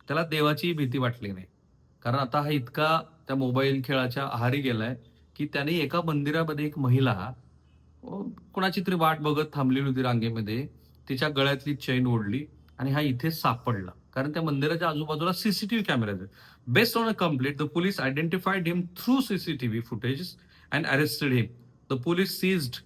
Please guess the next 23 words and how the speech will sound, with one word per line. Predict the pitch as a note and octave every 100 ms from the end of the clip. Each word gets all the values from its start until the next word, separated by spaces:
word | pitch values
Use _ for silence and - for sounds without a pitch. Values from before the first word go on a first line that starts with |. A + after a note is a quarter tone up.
| - - _ -
टू | F3+
हंड्रेड | F#3+ G3 G3
अँड | G3+
फॉर्टी | - E3 - F#3+ E3 - - _ -
फाईव्ह | E3 E3 G3 G3+ C3+
gram | C#3+ D3+ E3 F#3+ G3+ - _ -
of | D3+ D3+ - B2+
gold | D3 F3+ F#3
valuable | D#3 C3+ D3 D3 D#3
worth | C3+ D3+ -
सिक्स्टीन | - G3 - - - A#3+ C4+ B3+
पॉइंट | F#3 F3+ F3
सेव्हन | - - C#3+ D3 C3+
लाख. | A2 B2+ B2 - _ - _ _
सोळा | - - C3+ D3+ F3
लाख | E3 D#3+
रुपयाचं | C#3+ C3+ C#3 C3+ D3
सोनं, | C3+ - B2+ A#2+ G2+ - -
म्हणजे | B2+ C3+
त्यांनी | D3+ E3
किती | D#3+ D3+ F3
महिलांच्या | E3 D#3 D#3+ D#3
गळ्यातले, | D#3 D3 C#3 D3+ D3+ -